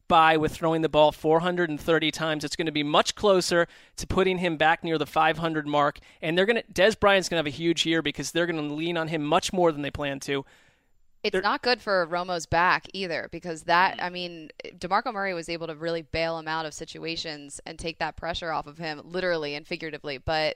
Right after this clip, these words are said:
Speaker 2: I
Speaker 3: So
Speaker 2: don't
Speaker 3: it hurts
Speaker 2: think it's
Speaker 3: your
Speaker 2: going
Speaker 3: back to
Speaker 2: happen.
Speaker 3: hand off and then watch someone run
Speaker 2: No,
Speaker 3: for
Speaker 2: but if he,
Speaker 3: one point seven yards
Speaker 2: if
Speaker 3: per
Speaker 2: he
Speaker 3: carry?
Speaker 2: can't hand the ball off and he is throwing and throwing and throwing, yeah.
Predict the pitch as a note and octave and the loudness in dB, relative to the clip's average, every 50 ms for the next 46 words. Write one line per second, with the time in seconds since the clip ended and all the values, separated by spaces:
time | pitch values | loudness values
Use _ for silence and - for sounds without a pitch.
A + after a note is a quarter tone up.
0 | - - D#3+ F3 F3 E3+ E3 D#3+ - - D#3+ E3+ E3+ - E3 E3+ D3+ C3 D#3 B2 | 0 0 2 2 4 4 4 2 2 2 0 0 0 -2 -4 -4 -2 2 4 4
1 | C3+ C#3+ - D#3 D3+ C#3+ A#2+ A2 G#2+ C3 C3+ C3+ C3 C3 B2 B2 A#2 A#2+ B2+ D3+ | 4 4 2 0 -4 -4 -4 -2 -2 0 0 0 0 0 0 0 2 2 2 0
2 | D#3 - - - - C3+ B2 A#2+ A#2+ A#2 A#2 A2 A2 A#2 A#2+ - - - C3+ A#2+ | 0 -6 -12 -12 -10 -10 -8 -8 -8 -8 -8 -6 -4 -2 -2 -4 -4 -8 -8 -8
3 | A#2 A#2 A2 A2 A2 A2+ - C3 B2+ - E4+ E4+ D4+ B3 A#3+ G3 B2+ B3 C3 B2+ | -8 -10 -12 -14 -16 -20 -12 0 6 8 10 10 10 8 6 4 4 2 2 0
4 | B3+ D4 C#4+ B2 B2 - - C3+ B2 A#2+ A#2+ A#2 A#2+ A#2+ - C4 C4+ - - C#4+ | 0 0 -2 -2 -2 -2 -2 -2 -2 -2 -2 -4 -2 2 4 4 4 2 0 -2
5 | D4 D4 C#4 C#4 C4+ C4+ B3+ C#4 D4+ C#4 G3+ - - - - - A3 A#3 A3 G#3 | -2 -2 -2 -4 -2 0 2 4 4 4 2 0 -4 -12 -16 -10 -6 -2 0 0
6 | G3 G3 F3+ E3+ F3+ F3 F3 F3 E3+ E3+ F3 F3+ G3 - F#3+ F#3+ G3+ G#3 A3+ A#3 | 0 0 -2 0 4 4 4 6 6 6 6 4 4 2 -2 -4 -4 -4 -4 -4
7 | A3+ G#3 F#3+ - - G3+ F#3 G3 G3 G3+ G3+ G3 F#3+ F3+ F3 - G3+ G3 G3 F#3+ | -2 -4 -4 -6 -4 2 4 6 6 6 6 2 -2 -4 -4 0 2 2 2 2
8 | F#3 F3 F3 D#3+ F3 F3 G#3 C4 A#3 F#3+ F3 F3 F3+ A3 A#3+ F3+ D3+ C#3+ F3 F#3+ | -2 -4 -6 -4 0 0 0 0 0 -4 -6 -6 -6 -4 -4 -4 -4 -4 -6 -10